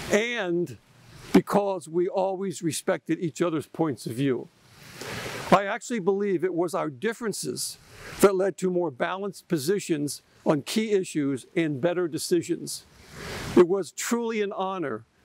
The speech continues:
to have led this institution with him for a quarter century. Throughout his career, Doctor DeStefano has served and been recognized by many organizations,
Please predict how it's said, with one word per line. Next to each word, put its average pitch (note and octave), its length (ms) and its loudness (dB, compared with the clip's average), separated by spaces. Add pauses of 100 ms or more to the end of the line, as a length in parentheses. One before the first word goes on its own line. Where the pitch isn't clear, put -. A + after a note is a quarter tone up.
(160)
to F3+ 120 6
have E3+ 160 0
led F3 240 2
this F#3 200 -4
institution F3 720 0
with G3 180 2
him D3 320 -2 (320)
for F#3 240 4
a - 40 -6
quarter E3 360 0
century. D3 560 -4 (1300)
Throughout G3+ 360 4
his A#3+ 160 -8
career, F#3+ 440 0
Doctor F3 320 -4
DeStefano E3+ 680 -2
has E3 120 -2
served E3+ 540 -2
and D3+ 140 -2
been D3+ 140 0
recognized D3+ 680 -2
by C#3+ 140 -2
many E3 300 0
organizations, D#3 1080 0